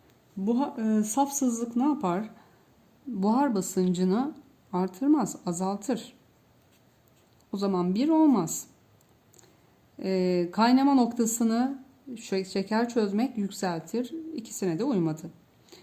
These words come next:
İkiye bakıyorum. Sıcaklığı artırmak. Siz sıcaklığı artırırsanız sıvı, sıvının buharlaşmasını artırmış olursunuz.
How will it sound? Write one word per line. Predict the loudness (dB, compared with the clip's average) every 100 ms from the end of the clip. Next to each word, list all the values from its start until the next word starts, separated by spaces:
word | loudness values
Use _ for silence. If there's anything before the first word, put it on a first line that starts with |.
| -10
İkiye | -2 2 4
bakıyorum. | 4 2 0 2 -2 -8 -10
Sıcaklığı | -2 2 4 2 4 4 4
artırmak. | 0 0 2 2 0 -10 -20 _
Siz | -6 2 2 2
sıcaklığı | 0 2 2 2 2 2
artırırsanız | 2 0 0 0 2 2 2 0
sıvı, | -4 0 2 2 0 -4
sıvının | 0 4 6 6 6
buharlaşmasını | 4 4 4 4 2 0 0 0 2 2 2
artırmış | 0 2 6 6 4
olursunuz. | -2 -4 -6 -6 -6